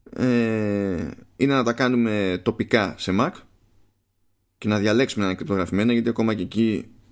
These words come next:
έχουμε επιλογή για το αν θα είναι ή αν δεν θα είναι, ένα κλικ διαφορά είναι. Ε, και ώστε να έχουμε, να είμαστε οι μόνοι με αντίγραφα ασφαλείας σε τέτοιες περιπτώσεις, θα πρέπει να απενεργοποιήσουμε και τα, και τα backup στο iCloud,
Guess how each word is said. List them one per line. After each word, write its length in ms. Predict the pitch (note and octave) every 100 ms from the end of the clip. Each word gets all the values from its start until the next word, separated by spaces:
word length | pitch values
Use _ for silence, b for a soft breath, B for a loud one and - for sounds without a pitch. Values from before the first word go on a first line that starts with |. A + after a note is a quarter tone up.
| _
έχουμε 300 | - G#2+ A2
επιλογή 520 | A2 G2+ G2+ G#2 F#2+ E2+
για 140 | E2+
το 240 | E2 D#2+ D#2+
αν 180 | F#2+ F2
θα 140 | -
είναι 200 | F#2 F#2
ή 100 | F#2
αν 260 | F2+ E2+ -
δεν 160 | - F#2
θα 140 | D#2
είναι, 260 | D2 D#3 G#3 -
ένα 360 | F#2 F2+ D#2+ - - -
κλικ 180 | - F#2
διαφορά 400 | D#2+ F2+ F#2+ D#2+
είναι. 180 | C#2 A#3 B B B B B B B B B _
Ε, 960 | - - C3+ B2+ B2+ A#2+ A#2+ A2+ E2+ - - - _ - _
και 320 | - C#3+ C3+ - _ _ _ - _ _ _ _ - - _ _ _ - _ - -
ώστε 280 | B2 C#3
να 140 | C3 C#3+
έχουμε, 240 | D#3+ B2
να 120 | C#3+
είμαστε 240 | D3+ D#3 C#3
οι 20 |
μόνοι 320 | C3+ C#3+ D3
με 120 | B2
αντίγραφα 400 | A#2 A2 A#2 G#2+
ασφαλείας 380 | G2+ G#2 G2+ G2+
σε 80 | G2+
τέτοιες 220 | G#2+ G#2+
περιπτώσεις, 380 | A2+ A2 - A3
θα 140 | E3+
πρέπει 220 | - F#3 F#3
να 100 | D#3+
απενεργοποιήσουμε 880 | C#3+ C3+ B2+ B2 A#2+ C3+ D3+ D3 C3+
και 100 | B2
τα, 1120 | A#2 A2+ A2 G#2 G2+ F#2+ G2 D#2 C2+ - B1
και 100 | C3
τα 200 | A#2 A2
backup 180 | B2+ B2
στο 160 | A2+ A2+
iCloud, 460 | G#2+ G2 E2 -